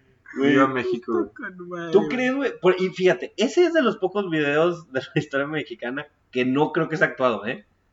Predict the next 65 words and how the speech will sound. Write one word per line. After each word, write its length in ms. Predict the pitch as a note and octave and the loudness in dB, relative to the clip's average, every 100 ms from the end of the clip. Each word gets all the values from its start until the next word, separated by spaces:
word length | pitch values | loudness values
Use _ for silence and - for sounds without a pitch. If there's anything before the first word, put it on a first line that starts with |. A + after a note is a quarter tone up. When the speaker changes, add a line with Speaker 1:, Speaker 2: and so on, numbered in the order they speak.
| _ _ _ _ _ - | _ _ _ _ _ -2
Speaker 2:
Sí, 160 | B2+ | 0
yo 80 | A2 | 0
Speaker 1:
O 40 | |
Speaker 2:
tampoco 200 | A2+ C#3 | 0 2
Speaker 1:
sea, 140 | C#3 C#3 | 4 4
Speaker 2:
creo. 100 | D3+ | 4
Speaker 1:
ese 120 | F#3 | 4
pedo, 300 | E3+ E3 F3+ | 6 6 6
se 120 | D3+ | 4
Speaker 2:
Sí, 40 | C3+ | 4
Speaker 1:
ve 120 | C3 | 4
que 100 | F#3+ | 4
Speaker 2:
no. 60 | |
Speaker 1:
le 100 | F#3 | 6
dolió, 380 | C3+ B2 B2+ D#3+ | 6 4 4 4
Speaker 2:
Se 60 | F3 | 2
Speaker 1:
se 60 | D#3+ | 0
Speaker 2:
ve 60 | |
Speaker 1:
metió 80 | C3 | 0
Speaker 2:
que 60 | C#3 | 0
Speaker 1:
un 60 | C3 | 2
Speaker 2:
le 60 | |
Speaker 1:
señor 160 | A#2 - | 2 0
Speaker 2:
dolió. 100 | - | 0
Speaker 1:
putazo. 480 | E3+ - C3 E3 E3+ _ _ _ _ | -2 2 0 0 -14 _ _ _ _
O 60 | A#2 | -2
sea, 80 | C3+ | 0
no 180 | D#3+ F#3 | 4 6
lo 140 | G#3 | 6
tenían 220 | F3+ E3 | 4 2
presupuestado, 720 | F3+ F3+ B2 A2 B2+ C3 C#3+ | 0 -2 -2 0 4 4 2
güey. 340 | C#3+ C#3+ C#3+ - | -2 -4 -6 -8
La 120 | A2+ | -6
morra 240 | A2+ B2+ C#3 | -2 -2 -2
creyó 220 | B2 A#2 | -4 -4
que 80 | C3+ | -6
iba 80 | |
a 40 | B2+ | -4
caer 160 | A#2 B2+ | -4 -6
en 60 | |
esas 140 | B2+ - | -6 -10
colchonetas 560 | C3 A2 A#2 A#2 B2+ | -10 -8 -8 -6 -8
y 60 | G#2 | -8
pum, 340 | - A#2+ A#2 | -10 -8 -8
directo 340 | G#2+ G#2+ - B2+ | -8 -10 -10 -12
al 80 | |
piso, 200 | - A2+ | -10 -12
Speaker 3:
Ajá. 100 | A#2+ | -10
Speaker 1:
güey. 200 | B2+ B2+ C3 _ _ | -10 -10 -16 _ _
Se 120 | - | -20
metió 280 | - _ _ | -20 _ _
un 60 | - | -20
chingadazo. 520 | - - - - _ _ _ _ _ _ _ - | -18 -16 -16 -18 _ _ _ _ _ _ _ -8
Bueno, 320 | G#2+ G2+ - - | -8 -8 -14 -6
¿qué 140 | A#2 | -6
sigue? 280 | C#3 A2+ G#2 | -2 -2 0
A 60 | |
ver. 220 | G#2 G2 - _ _ _ | 0 -2 -10 _ _ _
Speaker 3:
¿Con 120 | - | -20
cuál 180 | C3 C#3 | -12 -10
otro 180 | C#3+ D#3+ | -10 -10
nos 100 | C#3 | -10
vamos? 260 | C3 A#2 G#2+ | -10 -12 -10
Speaker 1:
A 140 | |
ver. 100 | G#2+ | -8